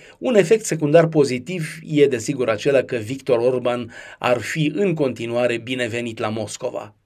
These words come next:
Dar și politicizarea internă intră în joc, spun mulți experți. Astfel, în ultimele zile, guvernul maghiar a adus un nou reproș Suediei,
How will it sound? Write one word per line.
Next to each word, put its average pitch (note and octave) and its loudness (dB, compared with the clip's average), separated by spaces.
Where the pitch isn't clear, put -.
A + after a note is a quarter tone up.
Dar D#3 6
și E3+ -4
politicizarea D#3+ 8
internă D#3 6
intră B2 -2
în A#2+ -6
joc, A2+ -2
spun B2+ -6
mulți A#2 -6
experți. - -10
Astfel, F#3 0
în C3+ 2
ultimele A#2+ -4
zile, F3 0
guvernul G#3 6
maghiar D#3 6
a D3 8
adus D3+ 0
un D#3 2
nou D3 2
reproș A#2 -4
Suediei, B2 -4